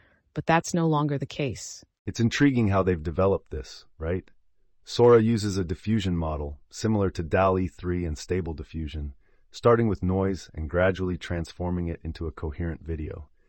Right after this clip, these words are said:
Speaker 2: This technology is not just about making fake videos. It's about pushing the boundaries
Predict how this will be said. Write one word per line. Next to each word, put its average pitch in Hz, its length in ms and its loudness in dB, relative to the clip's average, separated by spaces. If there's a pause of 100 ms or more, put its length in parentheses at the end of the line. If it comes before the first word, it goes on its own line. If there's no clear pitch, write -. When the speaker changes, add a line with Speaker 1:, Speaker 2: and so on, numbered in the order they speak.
(340)
Speaker 2:
This 117 140 -2
technology 110 600 4
is 87 140 -2
not 98 260 0
just 104 300 0
about 87 240 0
making 82 320 -4
fake 80 340 -6
videos. 73 600 -8 (240)
It's 80 140 -12
about 101 300 0
pushing 110 360 0
the 92 40 -2
boundaries 80 720 -2